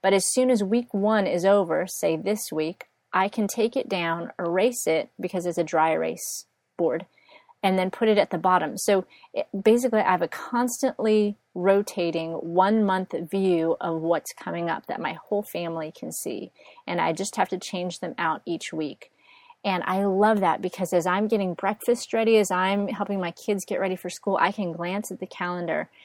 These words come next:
and see, "Oh yeah, this is what I have coming up today. Okay, I'm ready to go." So I encourage you to glance at your calendar,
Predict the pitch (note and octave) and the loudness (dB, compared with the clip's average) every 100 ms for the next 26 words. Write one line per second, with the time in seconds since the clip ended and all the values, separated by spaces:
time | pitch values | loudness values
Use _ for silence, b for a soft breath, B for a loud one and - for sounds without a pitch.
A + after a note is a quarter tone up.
0 | B - F3+ E3+ - F3 E3 - _ G3 | B -8 -6 -6 -4 -2 -2 -4 _ 2
1 | G3+ F#3+ F3 D#3 D#3 D#3+ G3 - F3+ F3+ | 4 4 4 2 2 0 -4 -2 -2 0
2 | F3 E3+ F3 - F#3+ F#3 E3 - E3 D#3+ | 0 0 -4 -4 -4 -2 -4 -4 -2 0
3 | D#3+ D#3+ - F3 - D#3 D3+ - D#3 D#3+ | 0 -4 -6 -8 -4 -2 -2 -6 -8 -8
4 | D#3+ D#3 D3+ F#2 F3+ _ _ _ B B | -8 -6 -4 -6 -10 _ _ _ B B
5 | B B _ - A#3 A3 G#3 G3 - F#3+ | B B _ 2 6 8 8 4 2 0
6 | G3+ A#3+ G#3+ G3 F3 G3+ A3+ A#3 A#3+ - | 2 2 4 2 4 2 2 -2 -8 -4
7 | A3 G#3 G3+ G#3 G3+ | -2 -2 2 2 2